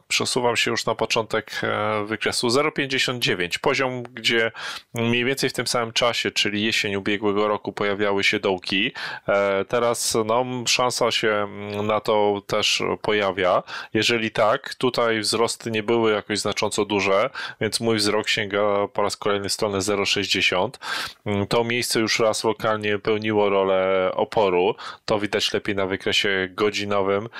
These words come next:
mm, kiedy jedenastego listopada od dołu była testowana ta pomarańczowa przestrzeń, co w konsekwencji sprowadziło notowania właśnie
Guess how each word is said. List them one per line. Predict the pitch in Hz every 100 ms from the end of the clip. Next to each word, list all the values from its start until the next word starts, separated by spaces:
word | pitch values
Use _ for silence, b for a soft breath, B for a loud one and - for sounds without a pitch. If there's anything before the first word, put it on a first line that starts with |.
| B B -
mm, | 101 98 98 98 95
kiedy | 107 95 98
jedenastego | 98 98 92 - 98
listopada | 101 - - 98 98
od | 95
dołu | 92 98 92
była | 92 92
testowana | - - 101 95 92 92 92 92 87
ta | 90
pomarańczowa | - 196 90 - 95 92
przestrzeń, | - 110 - 104
co | 92
w |
konsekwencji | - 92 - - 92 - -
sprowadziło | - 92 90 92
notowania | 87 - 90 87 87
właśnie | 87 -